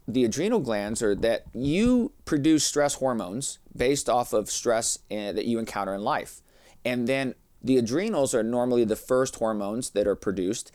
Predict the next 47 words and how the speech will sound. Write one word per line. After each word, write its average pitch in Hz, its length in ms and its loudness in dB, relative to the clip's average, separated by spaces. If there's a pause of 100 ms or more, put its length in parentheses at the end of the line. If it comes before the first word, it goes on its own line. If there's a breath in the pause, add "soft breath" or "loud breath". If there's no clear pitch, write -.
(300 loud breath)
And 120 180 0
then 127 260 -2
after 160 420 -2
that, 113 280 2
the 127 80 2
thyroid 127 680 2
then 107 160 0
responds 101 640 -2
with 110 220 -2
their 131 180 4
hormone 101 380 -4
production. 78 480 -6 (880 loud breath)
So 147 400 4
when 151 200 0
you 135 100 2
think 202 280 -2
about 127 400 0
activation 110 840 0
of 101 260 -2
just - 320 -4 (340 loud breath)
movement 104 680 0
and 95 220 -12
energy 117 440 -2
being 98 280 -4
produced 107 500 -2
in 117 140 -4
the 120 80 0
human 123 400 -2
body 101 340 0
from 95 220 -6
the 92 80 -4
second - 420 -2
we 98 160 -4
wake 104 320 -2
up 117 220 -2
in 95 100 -6
the 98 60 -8
morning 95 480 -8 (240 soft breath)
to - 100 -6
the 92 140 -4
second - 420 -2
we 95 100 -4
go 92 140 -2
to 85 80 -6
bed 131 260 2
at - 120 -2
night, 95 340 -4